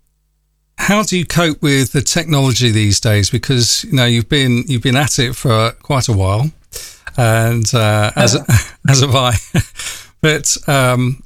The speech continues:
Speaker 1: in different, uh, trades, if you like. But,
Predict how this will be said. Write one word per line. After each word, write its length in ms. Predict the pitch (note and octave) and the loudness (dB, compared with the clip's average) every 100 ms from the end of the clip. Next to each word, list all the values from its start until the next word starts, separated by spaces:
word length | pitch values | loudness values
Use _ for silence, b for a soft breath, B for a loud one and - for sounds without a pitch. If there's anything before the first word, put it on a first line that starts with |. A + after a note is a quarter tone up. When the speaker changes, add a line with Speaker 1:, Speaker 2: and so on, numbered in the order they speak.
| - - | -20 -4
Speaker 1:
in 100 | C#3+ | -2
different, 560 | B2 C3+ B2+ A#2+ - - | 0 0 0 -2 -4 -2
uh, 220 | B2+ A#2 | 0 0
trades, 360 | G#2+ C#3+ C3 A2+ | -2 -2 -2 -2
if 80 | A2+ | 0
you 60 | |
like. 200 | A#2 - | -2 -2
But, 300 | C#3 C3 - | -4 -4 -8